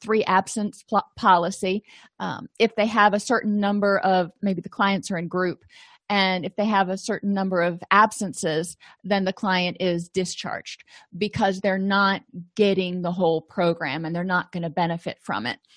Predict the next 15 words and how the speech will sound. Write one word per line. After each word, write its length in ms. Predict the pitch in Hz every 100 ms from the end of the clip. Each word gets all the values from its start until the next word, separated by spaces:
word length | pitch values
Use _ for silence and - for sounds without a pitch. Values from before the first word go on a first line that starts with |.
| - - -
Um, 320 | 202 127 117 - _
or 260 | 285 294 262
if 160 | 254
they're 120 | 254
not 240 | 254 - 180
discharged, 560 | 220 - 226 202 190 208
they're 300 | 180 170 - _ _ - _ _
switched 400 | - - 214 -
over 300 | 208 190 185
to 400 | 180 - 202 170
individual 580 | - 185 170 170 165 160
counseling 600 | 160 170 - - 165 151
or 60 | 139
something 360 | - - - 73
else. 320 | - -